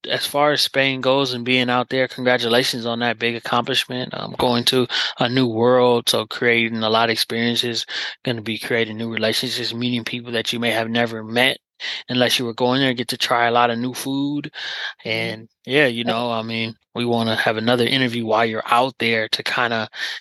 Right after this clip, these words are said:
Speaker 1: get to experience <laughs> that a little bit. You tell us about some of your favorite restaurants and
Speaker 2: Yes, okay. Yes.
Speaker 1: yeah, some of the things you like to do. Now, as far as going out there as a U G C creator,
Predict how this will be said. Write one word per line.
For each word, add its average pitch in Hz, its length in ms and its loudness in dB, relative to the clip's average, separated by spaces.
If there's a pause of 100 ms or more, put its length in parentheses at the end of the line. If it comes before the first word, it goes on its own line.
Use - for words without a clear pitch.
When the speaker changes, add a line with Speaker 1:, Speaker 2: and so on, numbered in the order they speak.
(160)
Speaker 1:
get 135 160 4
to 123 100 2
experience 127 760 4
<laughs> - 80 0
that 151 120 4
a 135 80 6
little 127 240 2
bit. 123 220 -2
You 120 60 -8
tell 120 260 2
us 117 80 -4
about 117 220 0
some 120 160 -4
of 120 60 -4
your 113 100 -4
favorite 120 260 2
restaurants 120 960 0
and 107 180 -8
Speaker 2:
Yes, - 520 -4 (100)
okay. 196 200 -4 (300)
Yes. 180 260 -10
Speaker 1:
yeah, 139 260 4
some 131 220 0
of 123 60 -2
the 120 40 -6
things 127 240 2
you 123 80 0
like 120 240 4
to 117 100 0
do. 120 320 -2 (320)
Now, 135 440 2
as 135 160 -2
far 151 240 4
as 127 100 -2
going 139 320 0
out 139 240 2
there 127 300 0 (400)
as 147 180 4
a 143 60 0
U 131 100 0
G 127 100 -4
C 127 200 0
creator, 120 480 0